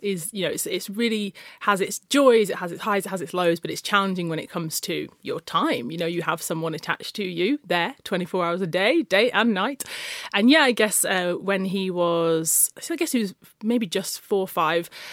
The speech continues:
um, and we, we'd been trying to have another baby, and that wasn't going well at all. And we'd been trying everything, and we'd been trying for years, actually. And then we, my husband and I, we decided we were gonna do I V F treatment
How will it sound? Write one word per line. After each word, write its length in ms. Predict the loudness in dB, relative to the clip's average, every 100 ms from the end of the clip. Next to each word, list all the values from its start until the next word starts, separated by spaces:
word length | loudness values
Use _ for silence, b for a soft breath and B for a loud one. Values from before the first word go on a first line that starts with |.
| B -6
um, 320 | -4 -4 -4
and 160 | -4 -4
we, 100 | -2
we'd 180 | -4 -2
been 120 | -2
trying 160 | -2 -2
to 60 |
have 100 | -2
another 240 | 0 0 2
baby, 560 | 2 2 4 2 4
and 180 | 2 2
that 140 | 0 -2
wasn't 240 | -4 -2
going 220 | -2 0
well 280 | 0 0 0
at 240 | -4 -2
all. 300 | 0 2 2
And 100 | 0
we'd 120 | -2 -4
been 100 | -4
trying 400 | -2 0 -2 -2
everything, 480 | -2 -2 -2 -2 0
and 60 | -4
we'd 80 |
been 20 | -2
trying 320 | 0 0 -2
for 100 | -6
years, 400 | 0 6 6 4
actually. 480 | -4 -8 -6 -8 -10 _ _ _ _ -6 -6 -2
And 460 | 0 0 0 -2 B B B
then 440 | 0 2 4 2 0
we, 320 | -2 -4 -4
my 160 | -2 0
husband 260 | 0 0
and 80 | 0
I, 220 | 2 0
we 140 | -2 -2
decided 400 | -2 0 0 0
we 100 | 0
were 60 |
gonna 180 | 0 -2
do 240 | -2 -2
I 140 | -2 -2
V 100 | -4
F 140 | -4
treatment 500 | -4 -4 -2 -4 -4